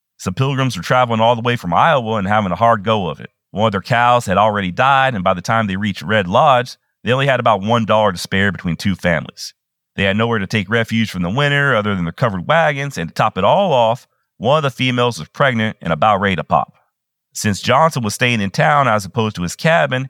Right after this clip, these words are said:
he opened it up for them. Actually gave it to him, really, and that's where the baby was safely born. Almost completely immobile by this point, Johnson spent much of eighteen ninety-nine at the Hunter Hot Springs.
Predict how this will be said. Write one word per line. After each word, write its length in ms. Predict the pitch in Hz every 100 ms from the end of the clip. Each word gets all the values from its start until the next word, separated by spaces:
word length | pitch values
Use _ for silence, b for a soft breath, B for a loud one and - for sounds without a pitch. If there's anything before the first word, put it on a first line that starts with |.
| _
he 220 | 113 107
opened 280 | 104 90 82
it 160 | 175
up 340 | 131 120 - _
for 160 | - 101
them. 300 | 131 - - _ _ _ _
Actually 340 | 131 202 -
gave 280 | 110 110 160
it 80 | 107
to 140 | - 82
him, 100 | 78
really, 300 | 110 98 78 _ _
and 120 | 85
that's 180 | 107 120
where 80 | 110
the 80 | 95
baby 360 | 90 110 101
was 120 | 95 85
safely 360 | 101 87 73
born. 400 | 71 127 90 - - _ _ _ _
Almost 320 | 127 151 147 -
completely 420 | 110 139 147 113
immobile 380 | 101 123 120 104
by 140 | 98
this 180 | 123 180
point, 300 | - 117 107
Johnson 460 | 87 107 127 120
spent 260 | 117 - 95
much 240 | 92 113
of 80 | -
eighteen 380 | 92 107 - 107
ninety-nine 640 | 101 95 92 139 143 123 -
at 120 | -
the 120 | 90 85
Hunter 340 | 123 123 110
Hot 240 | 113 107
Springs. 560 | - - 92 - - -